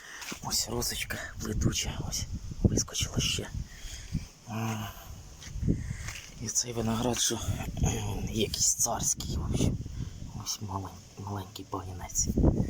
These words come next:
вискочив, так що полили, може, діло буде. Так, що ми тут?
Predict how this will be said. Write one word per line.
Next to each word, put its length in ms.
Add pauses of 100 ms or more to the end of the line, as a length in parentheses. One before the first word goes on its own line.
(480)
вискочив, 600
так 180
що 140 (1120)
полили, 400 (220)
може, 260
діло 280
буде. 340 (1300)
Так, 480
що 140
ми 160
тут? 400